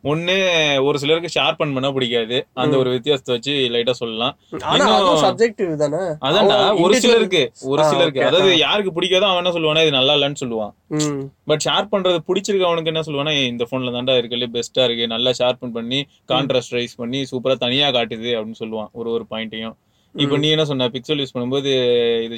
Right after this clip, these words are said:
Speaker 1: share பண்ணி பண்ணாதான்னு என்கிட்ட நேத்து கேட்ட.
Speaker 2: ஆமா.
Speaker 1: ஆ, எனக்கு அதனால நான் zoom பண்ணா out of focus-ல இருக்க மாதிரியே ஒரு ஃபீல் வருது, ஏன்னா ஃபுல்லா சாஃப்டா இருக்கு.
Speaker 2: ஆமா.
Speaker 1: அதனால அந்த ஃபீல்
Speaker 2: அது வேற
Speaker 1: வருது.
Speaker 2: ஒண்ணு, இப்ப இந்த Chinese மொபைல்லாம் யூஸ் பண்ணி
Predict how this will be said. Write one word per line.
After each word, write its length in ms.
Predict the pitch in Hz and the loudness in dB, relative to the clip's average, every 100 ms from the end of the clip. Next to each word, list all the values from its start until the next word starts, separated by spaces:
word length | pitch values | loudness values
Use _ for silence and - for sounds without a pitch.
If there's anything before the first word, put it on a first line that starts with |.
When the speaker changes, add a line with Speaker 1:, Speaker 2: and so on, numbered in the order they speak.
| - | -2
Speaker 1:
share 180 | 127 | -2
பண்ணி 200 | 139 143 | 0 -2
பண்ணாதான்னு 480 | 131 127 127 123 131 | -2 0 2 2 0
என்கிட்ட 160 | 117 123 | -2 -2
நேத்து 240 | 120 113 | -4 -6
கேட்ட. 320 | 110 117 117 | -6 -4 -2
Speaker 2:
ஆமா. 580 | 120 139 131 127 120 - | -2 -2 -2 -2 -4 -6
Speaker 1:
ஆ, 180 | 135 127 | -2 0
எனக்கு 300 | 127 135 135 | 2 2 2
அதனால 360 | 135 151 165 156 | 2 4 4 4
நான் 160 | 139 131 | 2 0
zoom 200 | 175 165 | -2 0
பண்ணா 360 | 143 147 143 | 0 2 2
out 140 | 160 180 | 2 2
of 140 | 156 | 2
focus-ல 340 | 139 127 - | 2 0 -2
இருக்க 180 | 123 120 | -4 -2
மாதிரியே 240 | 120 120 151 | -2 2 4
ஒரு 160 | 139 - | 4 0
ஃபீல் 40 | |
வருது, 380 | 147 143 127 123 | -2 0 0 0
ஏன்னா 120 | 135 151 | -2 -2
ஃபுல்லா 160 | 156 165 160 | -2 -2 2
சாஃப்டா 360 | 151 151 - | 0 0 -2
இருக்கு. 320 | 147 120 110 104 _ - | -2 -4 -8 -14 _ -14
Speaker 2:
ஆமா. 280 | - 135 127 - | -8 -8 -10 -6
Speaker 1:
அதனால 240 | 123 135 | -2 0
அந்த 120 | 147 | 0
ஃபீல் 40 | 123 | -2
Speaker 2:
அது 260 | 139 175 | 0 4
வேற 220 | 202 226 220 | 4 6 4
Speaker 1:
வருது. 40 | |
Speaker 2:
ஒண்ணு, 320 | 190 180 139 | 4 2 0
இப்ப 180 | 127 147 | -2 -6
இந்த 140 | 131 131 | -6 -2
Chinese 380 | 156 208 220 196 | 0 0 0 0
மொபைல்லாம் 400 | 160 165 170 170 | 0 0 0 -2
யூஸ் 240 | 175 - | -6 -6
பண்ணி 520 | - 147 135 143 180 | -6 -4 -4 -6 -8